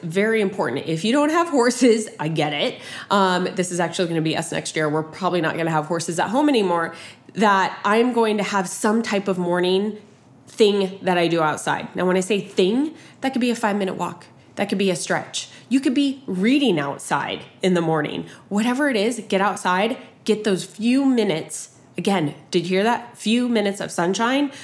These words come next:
Let that hit your face. Let it sync with your brain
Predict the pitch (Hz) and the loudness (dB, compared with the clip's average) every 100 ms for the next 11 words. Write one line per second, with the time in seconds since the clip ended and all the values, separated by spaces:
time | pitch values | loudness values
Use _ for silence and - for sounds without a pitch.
0 | - - 196 139 160 220 208 202 233 233 | -12 -6 -2 -2 -2 -2 -2 -4 0 0
1 | 247 - - 190 180 165 - - - - | 0 -6 -8 -2 0 0 -4 -12 -20 -20
2 | - - 262 262 262 208 196 190 185 180 | -14 -6 0 0 0 -2 0 2 2 -2
3 | - 175 160 160 175 185 233 277 277 | -4 -2 -2 0 2 2 2 0 -2